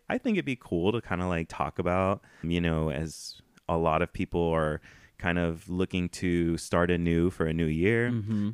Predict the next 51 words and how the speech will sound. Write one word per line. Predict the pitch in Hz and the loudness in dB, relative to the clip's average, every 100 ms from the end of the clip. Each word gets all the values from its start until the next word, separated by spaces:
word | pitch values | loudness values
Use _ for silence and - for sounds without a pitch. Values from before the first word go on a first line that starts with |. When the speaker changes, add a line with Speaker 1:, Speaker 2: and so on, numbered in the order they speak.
| - | -4
Speaker 1:
And, | 90 87 85 82 78 - _ _ _ - | 0 0 0 -2 -8 -16 _ _ _ -6
like, | 85 82 - - _ | -2 -2 -4 -20 _
I | 277 | -4
don't | 269 | -2
know, | 101 107 | 0 0
maybe | 110 98 | 0 2
we | 101 92 | 2 0
can | 104 | -2
just | 90 95 | -4 -4
talk | - 143 | -4 -4
about | 135 101 101 | -2 -4 -4
it. | |
And | 95 | -4
then | 90 90 92 - - | -4 -6 -8 -16 -10
if | 92 | -8
people | - 90 92 | -4 -2 0
wanna | 90 90 90 87 104 - | 0 0 0 -2 -6 -4
resonate | - 90 92 113 120 | 2 4 4 4 4
with | 123 - | 2 2
it | 139 170 | 0 0
and | 98 90 | -2 -4
take | - 92 - | -2 -2 0
with | 95 | 0
it | 98 92 | 0 0
what | 92 - | 0 2
they | 90 | 2
will, | 87 151 | 4 2
then | 226 190 113 | 0 -2 -2
hey. | 139 269 90 - _ - | -4 -4 -4 -8 _ 0
And | 101 | 4
if | 110 | 4
not, | 117 143 196 - _ _ - | 4 4 2 -2 _ _ -6
then | 101 95 92 85 - | 0 2 0 -4 -4
you | 95 | -2
just | 90 107 | 0 2
learn | 92 110 | 2 2
something | - 123 127 | 2 0 -2
new. | 214 165 - - | -2 -4 -8 -12
You | - | -8
just | 92 - | -8 -6
kind | - 95 | -4 -2
of | 87 | -2
learn | 90 90 92 - | -2 -2 -4 -4
a | |
little | 90 95 95 | -2 0 0
new | 95 | -2
piece | - 101 | -4 -4
of | 98 | -4
information. | 101 98 98 127 80 | -4 -4 -4 -6 -4
Maybe | 85 82 | -4 0
you | 85 85 | 0 -2